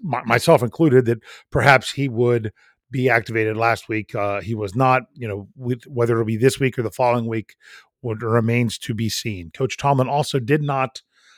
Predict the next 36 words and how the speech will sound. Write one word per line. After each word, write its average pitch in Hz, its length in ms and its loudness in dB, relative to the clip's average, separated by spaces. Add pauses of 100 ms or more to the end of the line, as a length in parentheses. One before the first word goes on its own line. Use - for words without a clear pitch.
(220)
mention 131 640 4 (400)
any 135 200 -2
of 127 40 2
the 131 100 4
other 143 140 8
players 120 420 2
eligible 123 320 2
to 113 60 0
come 123 220 -4
off 113 180 2
of 113 140 -2
I 113 120 4
R 107 360 2 (340)
in, 113 480 0 (460)
uh, 110 280 -2 (200)
Anthony 120 320 -6
McFarland 151 840 6 (120)
and 117 200 -4
Stephon 117 420 -2
Tuitt. 131 420 4
They 120 120 2
were 113 200 2
not 117 440 0
brought 110 240 2
up 107 180 -2
to, 101 220 -8 (300)
to 123 120 0
him, 110 300 0
or 104 140 0
he 98 160 -6
was 107 120 -4
not 107 180 0
asked 101 260 -2
about 98 220 -6
those 98 260 -8
either. - 200 -14